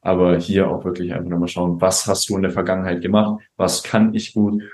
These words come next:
und wie könnte ich das mit einem Businessmodell verknüpfen, was mir ein nachhaltiges Einkommen erstmal bringen würde. Und das ist auch mein Tipp an euch da draußen. Nehmt euch ein Blatt, es geht super schnell. Und ihr werdet auch, wenn ihr dann das Video gesehen habt von dem dementsprechenden Guru, den ihr euch rausgesucht habt,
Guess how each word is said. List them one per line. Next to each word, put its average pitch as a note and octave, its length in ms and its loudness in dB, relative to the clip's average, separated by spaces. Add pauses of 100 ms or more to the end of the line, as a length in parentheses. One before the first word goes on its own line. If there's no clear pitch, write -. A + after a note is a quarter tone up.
und F2 300 -4
wie F#2+ 180 0
könnte F2+ 300 -2
ich F2 100 -2
das G2 220 -2
mit F2 140 -4
einem F2 280 0
Businessmodell F#2 580 -2
verknüpfen, F2+ 720 -2
was E2+ 220 -2
mir F2 180 2
ein F2 140 2
nachhaltiges E2+ 560 0
Einkommen F#2 380 -2
erstmal F2 440 -6 (180)
bringen B2 380 6
würde. A2+ 460 4 (240)
Und F2 100 0
das F2 120 4
ist F2 120 -4
auch E2+ 140 0
mein F2 100 0
Tipp F2 160 -2
an F2 120 0
euch E2+ 120 -4
da F2 80 -2
draußen. F2 480 -4
Nehmt F#2 180 -2
euch F2+ 140 0
ein F2 80 0
Blatt, F2 400 -2
es - 120 -18
geht F2 120 -8
super F2 260 -6
schnell. F2 480 -2 (120)
Und F2 100 -4
ihr E2+ 140 2
werdet F2+ 320 4
auch, F2 200 0
wenn F2 100 0
ihr E2+ 80 -2
dann E2+ 160 2
das E2+ 160 -2
Video F2 180 2
gesehen F2 280 0
habt E2+ 180 -6
von F2 100 -6
dem E2+ 120 -2
dementsprechenden E2+ 640 -4
Guru, B2+ 260 6
den G#2 140 2
ihr G2+ 100 2
euch G#2 120 -2
rausgesucht F#2 480 -2
habt, F2+ 180 -6